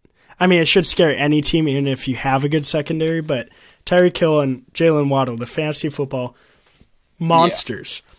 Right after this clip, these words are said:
Speaker 1: can eat anyone alive. And as long as they have someone who can throw it, not saying Skylar Thompson's the best,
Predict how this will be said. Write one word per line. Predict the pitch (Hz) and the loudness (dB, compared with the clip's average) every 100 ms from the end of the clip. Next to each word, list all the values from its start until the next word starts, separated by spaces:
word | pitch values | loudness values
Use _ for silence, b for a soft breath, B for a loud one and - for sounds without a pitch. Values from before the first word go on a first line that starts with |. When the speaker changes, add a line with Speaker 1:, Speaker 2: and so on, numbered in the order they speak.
| _ - | _ -2
Speaker 1:
can | 180 | 2
eat | 165 143 | 2 2
anyone | 160 165 165 156 | 2 2 4 2
alive. | 143 143 175 - | 4 4 4 2
And | 175 160 | -4 0
as | 151 156 | 0 2
long | 170 185 | 0 0
as | 160 | 0
they | 151 | 0
have | 143 123 | 0 -4
someone | - - 151 151 156 156 b b b - | -6 -2 -2 -2 -4 -4 b b b -4
who | 139 | -2
can | - - 160 170 | 2 2 2 0
throw | 175 175 175 | 2 4 6
it, | 202 - _ _ _ _ _ _ - | 4 0 _ _ _ _ _ _ 2
not | 247 247 | 6 6
saying | - 185 | 6 4
Skylar | - 180 156 139 | 4 2 2 2
Thompson's | 143 143 - 131 | 0 -2 -4 -6
the | - | -6
best, | 120 165 - | -4 -4 -4